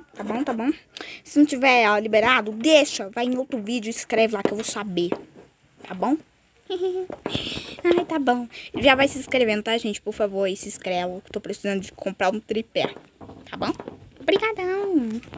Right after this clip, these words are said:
Gente, eu tenho essa pastinha aqui, que é onde eu guardo meus acessórios de M L P. Fica aqui em cima da cama, da outra cama, né, pessoal? Aí, gente, tem aqui, ó.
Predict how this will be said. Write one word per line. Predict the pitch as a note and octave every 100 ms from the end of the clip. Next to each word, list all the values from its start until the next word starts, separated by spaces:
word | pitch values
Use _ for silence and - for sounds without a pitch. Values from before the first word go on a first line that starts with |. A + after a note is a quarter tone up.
| _ _ G#3+
Gente, | G3+ G#3 G3+ - -
eu |
tenho | - G#3 F#3+ _ _
essa | G3+ A3 - B3
pastinha | - A#3 - - G#3+ G#3+
aqui, | - G3+
que | -
é |
onde | G#3 G#3
eu | G#3
guardo | G3 F#3+ G#3
meus | G3 G#3 G#3
acessórios | G3+ - - - F#3+ G#3
de | G3+ G3+ - -
M | A3+ B3+ B3 - _
L | G3 G3 G3+ _
P. | - - - _ _ - -
Fica | - A3
aqui | - A3
em |
cima | - G3
da | G3+
cama, | F#3 - - G#3+ A3+ A3+
da | G3
outra | F#3 F#3+ _
cama, | - G3+ G#3 G3+
né, | G3
pessoal? | G3 - - G3 G3 - - - - - _
Aí, | D4 D4+ C4 C#4
gente, | C4 C4 -
tem | - C4+
aqui, | D#4 - - G3
ó. | F#3